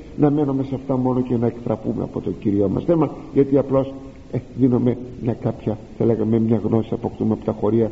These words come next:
που μας λέει εδώ το βιβλίο της Σοφίας Σιράκ. Και λέγει στη συνέχεια, «Και την ομοίωση βεβαίως κατέστησε», την δυνατότητα να ομοιάσει ο άνθρωπος του Θεού.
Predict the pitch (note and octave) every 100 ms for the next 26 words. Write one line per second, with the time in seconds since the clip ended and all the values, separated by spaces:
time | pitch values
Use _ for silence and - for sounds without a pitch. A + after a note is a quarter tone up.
0 | - - - G2 G2 G2 G#2+ G#2+ - -
1 | G#2 G#2 A2 G2 G#2 G#2 - G2 G#2 G#2
2 | F#2+ - A#2+ - - - - - - -
3 | - - - - - - - A#3+ A3 F#3+
4 | E3 E3 D#3+ G#3 A#3 - G#3+ F#3 - -
5 | - - - - - - - - - -
6 | - - - - - - - - G3 G3+
7 | F#3+ F3 F3+ C#4+ B3 E3+ D3 C3+ B2+ B2+
8 | C3+ B2+ - C3 D3 B2+ - - G#2 E2
9 | - - - - - - - - - -
10 | - - - A#2 - C#3 B2+ C3 B2 -
11 | B2+ B2+ C3 E3+ D#3 D3 C#3+ E3 G3+ F#3
12 | - G2 F#2 F2+ F2+ G2 F#2+ - F#2+